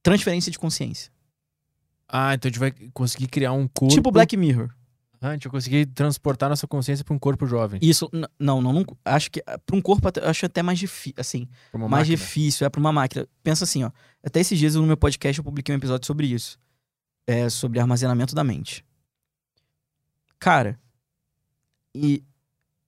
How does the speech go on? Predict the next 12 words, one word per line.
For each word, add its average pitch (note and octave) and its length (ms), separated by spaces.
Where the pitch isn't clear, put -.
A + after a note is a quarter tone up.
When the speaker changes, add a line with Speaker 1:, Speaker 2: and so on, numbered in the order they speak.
Speaker 1:
nosso, G3 640
nossos D#3+ 520
pensamentos D3+ 680
e C#3+ 40
tal, D#3 180
eles F#3 140
podem A#3+ 260
ser G3+ 120
traduzidos C3 560
em B2 80
códigos, A#2 640
assim. C#3 300